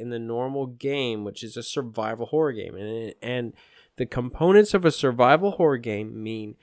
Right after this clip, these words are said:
limitations on ammunition, limitations on other healing supplies.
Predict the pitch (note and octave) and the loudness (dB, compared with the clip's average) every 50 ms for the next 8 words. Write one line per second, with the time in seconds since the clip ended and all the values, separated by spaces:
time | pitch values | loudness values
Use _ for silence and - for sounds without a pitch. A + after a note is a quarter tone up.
0 | _ _ _ _ - A#2+ A#2 A#2+ B2 C3 C#3 D3 E3 E3 - - - - C#3 B2+ | _ _ _ _ -12 -8 -4 -2 0 0 2 2 0 0 -2 -8 -6 -2 -2 0
1 | B2 A#2 - - - B2+ A#2 A2+ A2+ A2+ A2 - - _ _ _ _ _ - - | 0 -2 -4 -6 -6 -4 -4 -4 -4 -6 -10 -12 -16 _ _ _ _ _ -10 -8
2 | A1 - - _ - F2+ F#2+ G2+ A2 B2 C3+ D3 D#3 D3+ C#3 C3 B2 A#2+ - - | -8 -8 -10 _ -16 -12 -8 -6 -2 0 2 2 4 4 6 4 4 2 0 -2
3 | - A#2+ A#2+ A#2 A#2+ - _ _ _ _ _ - A#2+ A2+ A#2 A#2+ A#2 A2+ - - | -2 0 0 -2 -2 -6 _ _ _ _ _ -8 -6 -4 -2 -2 -4 -4 -6 -6
4 | A#2+ A2+ A2 - - A#2 A2+ A2+ A2+ - _ - A2 A2 G#2 G2+ G#2 - - _ | -4 -4 -4 -4 -6 -8 -8 -10 -12 -14 _ -12 -8 -6 -6 -6 -6 -8 -12 _
5 | - A2 A#2 A2+ A#2 A2+ A2+ A#2 A2+ - - - - A#2 A#2 A2 A2 G#2+ A2 A2 | -8 -6 -6 -4 -4 -4 -6 -6 -8 -10 -16 -14 -8 -6 -4 -4 -4 -4 -4 -6
6 | - A2+ - - - A2+ A2 A2 A2 A2 - - | -6 -8 -8 -6 -4 -2 -2 -2 -4 -10 -14 -20